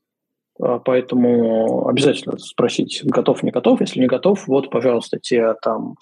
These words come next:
пляж сходи, вот тебе мост, э, сходи. Мы поднимаемся, спускаемся, тебя отсюда забираем. А, поэтому, да, т-, т-, такие места могут быть довольно опасными.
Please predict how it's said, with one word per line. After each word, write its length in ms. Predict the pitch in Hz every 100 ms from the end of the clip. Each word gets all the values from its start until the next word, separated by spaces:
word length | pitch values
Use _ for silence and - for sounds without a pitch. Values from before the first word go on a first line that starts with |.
| - - _ -
пляж 380 | 170 233 - -
сходи, 420 | - 160 165 156
вот 200 | 123 -
тебе 220 | 131 127
мост, 400 | 120 170 226 - - 202
э, 220 | 180 170
сходи. 640 | - 170 160 165 165 165 _ - _ -
Мы 220 | 131 127
поднимаемся, 520 | 117 120 151 226 208 170
спускаемся, 580 | - - 151 180 - -
тебя 220 | 120 139
отсюда 260 | - 131 120
забираем. 460 | 120 - - - _ _ _ _ _ _ _ _ _ - -
А, 300 | - - - - - _ -
поэтому, 580 | 117 135 135 165 165 160
да, 220 | 117 110
т-, 180 | - 120
т-, 240 | - -
такие 340 | - 127 135 160
места 420 | - - 156 156
могут 280 | 143 147 135
быть 340 | 143 143 -
довольно 420 | 147 127 127 147 147
опасными. 500 | 127 - - -